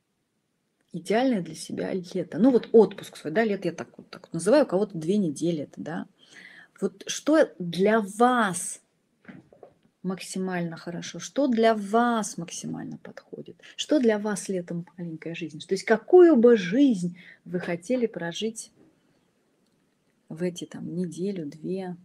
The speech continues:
что для вас, что вас порадует? Если вы щас прям представите, знаете, прям щас вот представите перед собой образ этого.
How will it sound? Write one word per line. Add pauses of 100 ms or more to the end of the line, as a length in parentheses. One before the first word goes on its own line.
(1000)
что
для (100)
вас, (1500)
что
вас
порадует? (2500)
Если
вы
щас
прям
представите,
знаете,
прям
щас
вот
представите
перед
собой (880)
образ
этого.